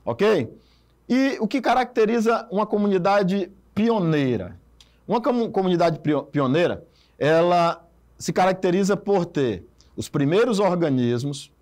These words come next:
desse ambiente, tá aqui o ambiente, ó, desse ambiente, é, e esses primeiros organismos, eles são líquens, são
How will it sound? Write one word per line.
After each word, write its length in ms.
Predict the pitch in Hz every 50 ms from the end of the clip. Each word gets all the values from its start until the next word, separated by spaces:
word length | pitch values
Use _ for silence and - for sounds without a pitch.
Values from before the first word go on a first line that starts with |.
| _ _ _ _ _ _
desse 580 | - 117 127 127 147 156 180 196 190 - - 147
ambiente, 600 | 135 127 117 113 110 107 110 113 120 120 - -
tá 100 | - 123
aqui 160 | 123 - 143
o 100 | 139 139
ambiente, 500 | 135 123 117 117 113 110 123 156 - 131
ó, 160 | 113 104 98 - - _ _ _ _ _ _ _ _ _ _ _ _ _ _ _ _ _ _ _ _ _ _ _ _ _ _ _ _ _ _ _ _ _ _ -
desse 420 | 113 117 139 165 185 180 - 160
ambiente, 640 | 147 143 131 120 113 113 113 117 123 120 - - _ _ _ _ _ _ _ _ _ _ _ _ _ _ _ _
é, 360 | 151 156 160 160 160 160 165 160
e 120 | 175 202 226
esses 280 | 247 262 - 240 -
primeiros 460 | - 240 226 226 226 247 240 233 202 233
organismos, 640 | 226 226 214 226 233 214 202 180 151 151 156 147 165
eles 420 | 190 208 208 185 - - - - -
são 300 | - - 208 202 202 196
líquens, 640 | 202 220 247 233 233 277 294 320 302 - - - _ _ _ _ _ _ _ _ _ _ _ _ _ _ _ _ _ _ _ _
são 560 | - - - 160 165 170 170 160 147 143 -